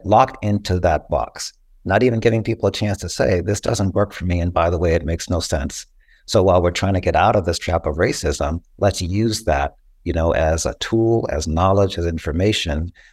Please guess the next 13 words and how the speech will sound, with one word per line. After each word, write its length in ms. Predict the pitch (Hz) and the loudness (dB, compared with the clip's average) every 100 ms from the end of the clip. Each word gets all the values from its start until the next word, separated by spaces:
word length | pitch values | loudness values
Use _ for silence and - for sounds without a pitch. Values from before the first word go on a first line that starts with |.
| - | -8
to 80 | 87 | -6
start 320 | - 95 90 | 2 2 2
to 80 | - | -2
put 200 | - 104 | -6 -2
some 140 | 90 | -2
space 460 | 78 - 90 78 - | -2 -2 0 0 -2
between 340 | - - 80 | -4 -4 -2
that 220 | 78 78 - | 0 -2 -4
terrible 460 | - 104 104 101 | -2 0 2 0
habit 300 | 85 82 - | 0 0 -2
of 120 | - | -2
mind 480 | 80 73 71 73 76 _ _ _ 143 | -2 -2 -2 -6 -8 _ _ _ -2
and, 480 | 156 92 87 - | 0 2 0 -4